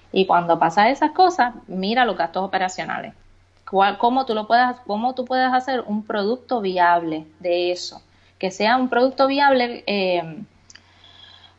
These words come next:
eh, que sea económico, que tú no tengas que invertir mucho o cero dinero.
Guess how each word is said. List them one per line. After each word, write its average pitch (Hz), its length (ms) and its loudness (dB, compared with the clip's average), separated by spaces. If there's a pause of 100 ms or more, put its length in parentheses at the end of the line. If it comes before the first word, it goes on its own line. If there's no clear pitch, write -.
(200)
eh, 208 200 0
que 214 140 4
sea 220 180 4
económico, 208 680 0
que - 140 -6
tú 190 140 -6
no 202 140 -2
tengas 233 220 2
que 226 80 -4
invertir 202 380 2
mucho 262 400 2
o 180 160 4
cero 190 280 0
dinero. 185 420 -4